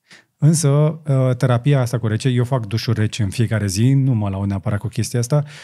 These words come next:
Uh, m-am bucurat, spre exemplu, că la Brașov în weekend am avut, uh,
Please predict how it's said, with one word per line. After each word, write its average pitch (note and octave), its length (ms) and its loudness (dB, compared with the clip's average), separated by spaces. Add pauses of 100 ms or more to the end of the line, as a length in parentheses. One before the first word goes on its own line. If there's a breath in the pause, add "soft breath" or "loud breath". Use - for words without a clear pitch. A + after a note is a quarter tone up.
(160 loud breath)
Uh, B2+ 120 0
m-am B2 180 4
bucurat, C3 220 2
spre C3 120 2
exemplu, B2 240 2
că B2 80 0
la A#2 100 2
Brașov A2+ 340 -2
în A#2 80 0
weekend A#2 280 0
am A2 80 0
avut, A2 320 -4
uh, A2+ 300 -2